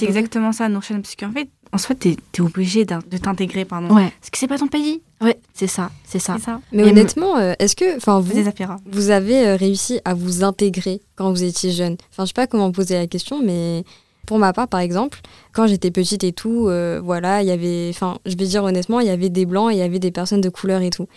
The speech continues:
Speaker 2: Mm.
Speaker 1: Et, euh, je me sentais pas forcément à ma place avec, euh, les personnes blanches.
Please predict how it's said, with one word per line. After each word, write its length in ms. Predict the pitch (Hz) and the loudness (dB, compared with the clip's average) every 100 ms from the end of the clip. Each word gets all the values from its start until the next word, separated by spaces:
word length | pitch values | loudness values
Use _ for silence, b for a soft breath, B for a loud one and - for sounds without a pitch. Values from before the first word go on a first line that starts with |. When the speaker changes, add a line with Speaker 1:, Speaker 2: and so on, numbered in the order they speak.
| B | B
Speaker 2:
Mm. 60 | 196 - | -10 0
Speaker 1:
Et, 180 | 208 196 | 4 6
euh, 600 | 180 180 175 175 170 170 180 | 4 4 2 -2 -4 -6 -4
je 160 | 190 | 2
me 120 | 202 | 2
sentais 260 | 196 196 190 | 2 0 0
pas 140 | 285 | -2
forcément 380 | - 233 208 233 | -2 0 2 2
à 140 | - 190 | 2 2
ma 120 | 185 | 2
place 320 | 185 220 - - | 2 -2 -2 -2
avec, 320 | 185 185 180 | 2 2 2
euh, 80 | 185 | 2
les 120 | 180 175 | 2 0
personnes 320 | 180 190 180 | -2 0 0
blanches. 300 | 180 175 | -2 -4